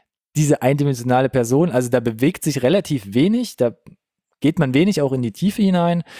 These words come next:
Und, ähm, ja, die meisten Charaktere entwickeln sich leider einfach überhaupt gar nicht.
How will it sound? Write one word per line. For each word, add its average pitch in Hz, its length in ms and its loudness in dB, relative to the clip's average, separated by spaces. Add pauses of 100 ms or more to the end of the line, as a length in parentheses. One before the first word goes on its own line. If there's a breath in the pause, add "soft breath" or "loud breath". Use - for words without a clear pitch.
(400 loud breath)
Und, 143 480 2
ähm, 123 500 2
ja, 135 140 2
die 117 80 -2
meisten 127 400 0
Charaktere 127 480 0
entwickeln 117 360 -2
sich 95 160 -8
leider 95 480 -4
einfach 104 320 -4
überhaupt 98 420 -6
gar 98 180 -2
nicht. 95 180 -8